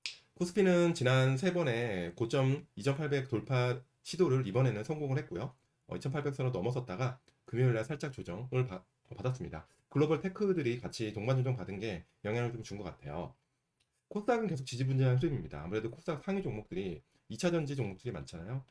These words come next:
여전히 이 차 전지 대형주들이 약간 부진한 흐름, 네, 그런 흐름들이 좀, 어, 코스닥에 좀 지지부진한 흐름들을 좀 이끈 것 같고요. <clears throat> 외국인 누적 순-, 순매수인데요.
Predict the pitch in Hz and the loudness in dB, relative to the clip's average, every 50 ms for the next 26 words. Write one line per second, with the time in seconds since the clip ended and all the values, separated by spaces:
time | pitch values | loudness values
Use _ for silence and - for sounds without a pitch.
0 | _ _ _ _ - 98 110 120 120 104 90 - 127 127 127 120 110 107 104 104 | _ _ _ _ -8 -4 -2 -2 -2 -4 -4 -4 -4 -4 -2 -4 -4 -6 -6 -6
1 | 104 104 104 101 98 - _ _ _ _ - 104 113 127 127 107 - 90 95 110 | -6 -6 -8 -8 -10 -14 _ _ _ _ -2 0 0 0 0 -2 -4 -6 -6 -4
2 | 107 82 65 - _ _ - 104 - 120 113 - - 123 117 110 104 101 98 76 | -6 -6 -8 -12 _ _ -14 -10 -8 -8 -8 -6 -6 -6 -4 -2 -4 -4 -4 -4
3 | 90 123 170 185 - - _ _ _ - 85 82 78 76 76 - 104 104 107 120 | -4 -4 -6 -6 -8 -14 _ _ _ -10 -8 -8 -8 -8 -8 -6 -6 -4 -4 -4
4 | 131 123 - 98 107 104 92 92 92 90 85 - - - - - - - - - | -4 -4 -4 -4 -6 -6 -6 -6 -6 -6 -6 -8 -12 -16 -18 -18 -18 -16 -12 -10
5 | 82 80 80 78 80 - - - - 156 - - 143 131 117 110 107 92 95 90 | -8 -8 -8 -8 -8 -10 -10 -10 -10 -8 -6 -4 -4 -2 -2 -2 -4 -4 -6 -8
6 | 85 85 - - 113 113 104 92 101 98 113 131 135 123 113 104 101 - 185 175 | -8 -8 -6 -4 -4 -4 -4 -4 -6 -4 -2 -2 -2 -2 -4 -6 -8 -6 -8 -8
7 | - - 113 117 131 120 - - - 92 135 151 135 - - _ _ _ _ _ | -6 -6 -4 -4 -4 -4 -4 -6 -4 -4 -2 -2 -4 -6 -12 _ _ _ _ _
8 | _ _ _ _ - 190 180 135 127 127 - - _ _ _ _ _ _ _ _ | _ _ _ _ 10 12 12 12 10 8 4 -4 _ _ _ _ _ _ _ _
9 | _ _ _ _ _ _ _ _ _ _ _ - 127 160 208 220 226 170 120 - | _ _ _ _ _ _ _ _ _ _ _ 4 4 4 6 4 4 4 4 4
10 | 180 180 180 - 156 147 139 131 127 127 - - - - 160 156 156 147 131 - | 2 2 2 0 -2 0 2 2 0 -2 -6 -8 -6 -4 -2 0 0 0 -2 -2
11 | 98 85 80 78 78 85 101 113 120 120 | -6 -6 -6 -6 -6 -6 -4 -6 -6 -8